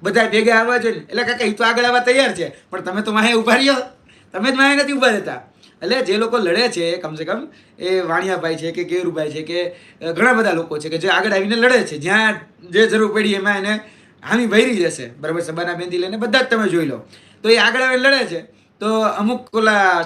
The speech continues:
સોશિયલ મીડિયાના ગ્રુપ હોય ને કે "આને બહુ મોટું થઈ જાવ." એટલે ભાઈ, મોટું નથી થવું, એની ફોરેસ્ટની ભરતીમાં પાસ જ થવું છે. એટલે કાંઈ કોઈ નેતા બનવા કે કોઈ હીરો બનવા કે કોઈ હિરોઈન બનવા તો આવ્યા જ નથી. અહીંયા જે બાબત છે એ બાબત બહુ સ્પષ્ટ છે અને પોતાની આવીને માર્કશીટ દેખાડે. ભાઈ, હું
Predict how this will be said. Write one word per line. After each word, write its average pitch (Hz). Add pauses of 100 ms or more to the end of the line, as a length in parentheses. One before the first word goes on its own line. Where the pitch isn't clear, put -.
સોશિયલ 220
મીડિયાના 226
ગ્રુપ 214
હોય 254
ને 170 (420)
કે -
"આને 220
બહુ 233
મોટું 233
થઈ 208
જાવ." 170
એટલે 185
ભાઈ, 226
મોટું 214
નથી 240
થવું, 208
એની 220
ફોરેસ્ટની 220
ભરતીમાં 214
પાસ 226
જ 226
થવું 170
છે. 113
એટલે -
કાંઈ 175
કોઈ 214
નેતા 190
બનવા 220
કે 214
કોઈ 202
હીરો 202
બનવા 208
કે 208
કોઈ 208
હિરોઈન 202
બનવા 208
તો 220
આવ્યા 226
જ 208
નથી. 226 (520)
અહીંયા 220 (180)
જે 185
બાબત 208
છે 233
એ 233
બાબત 202
બહુ 226
સ્પષ્ટ 240
છે 151 (320)
અને 156 (640)
પોતાની 208
આવીને 240
માર્કશીટ 220
દેખાડે. 220
ભાઈ, 220
હું 214